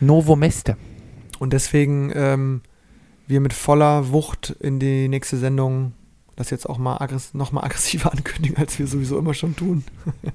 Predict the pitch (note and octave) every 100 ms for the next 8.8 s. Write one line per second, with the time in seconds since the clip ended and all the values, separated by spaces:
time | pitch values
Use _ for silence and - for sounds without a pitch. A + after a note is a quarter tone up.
0 | - - - - - C3+ A2+ C#3 B2 -
1 | B2 B2+ C#3 D#3 B2 B2+ - C3+ C3+ C#3+
2 | - - C3 - - D3 D#3+ F3 F3 F3
3 | E3+ D#3+ - C#3+ C3+ - C3 G3 G#3+ A2+
4 | A2 D#3 F#3 E3 C3 C3 E3+ C#3+ C#3+ F#3
5 | G3+ G3 D#3+ E3 F#3+ F3 - F3+ - A3+
6 | - - - E3+ D#3+ D#3+ D#3 D#3 D#3+ D#3+
7 | D#3+ D#3 - - - D3+ D3 C#3 D3 C#3+
8 | D3+ C3 D3 C#3+ C3+ - C3+